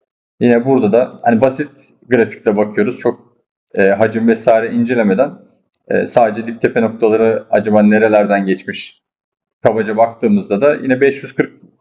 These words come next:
kırk üç puan seviyesi belki hani şu sarkmaları saymazsak önemli bir destek noktası olarak çalışabilir. Bu da, e, ekranınızda olsun enerji piyasasında işlem yapan yatırımcılar. İsterseniz sizin sorularınıza geçelim.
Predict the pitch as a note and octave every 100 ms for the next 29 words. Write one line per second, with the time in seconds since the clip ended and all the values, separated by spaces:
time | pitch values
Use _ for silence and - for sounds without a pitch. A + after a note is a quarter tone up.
0 | _ - C3 C#3 - B2+ A#2 - C#3 G#2
1 | F#2+ D#3 E3 - _ _ - C#3 C3 -
2 | C#3 A#2+ A#2+ - B2 C3 A#2+ A#2 A2+ A2
3 | C#3 B2+ F#2+ - D#3 - _ _ _ _
4 | B2+ C3+ C3+ C3 A#2+ A#2+ - - - C3
5 | - C3+ B2 A2 A2+ - A#2 G#2+ A#2 -
6 | - _ _ _ _ _ - C#3+ C3 -
7 | C3+ A2+ - C#3 A#2+ B2+ C#3 - - G#2+
8 | G#2 G#2 G#2 G2+ - C#3+ B2 B2+ A2+ A#2+
9 | B2+ B2 - G#2+ G#2+ G#2+ G#2+ A2+ A2 A2+
10 | - B2 B2+ A#2+ A#2+ G#2 G2 B2 C3 -
11 | _ _ A#2 - A2+ G#2 A#2 - - _
12 | _ _ E3 D3 E3+ D#3+ E3+ - E3 -
13 | D#3+ D#3+ D#3+ E3 D3 - B2+ D#3+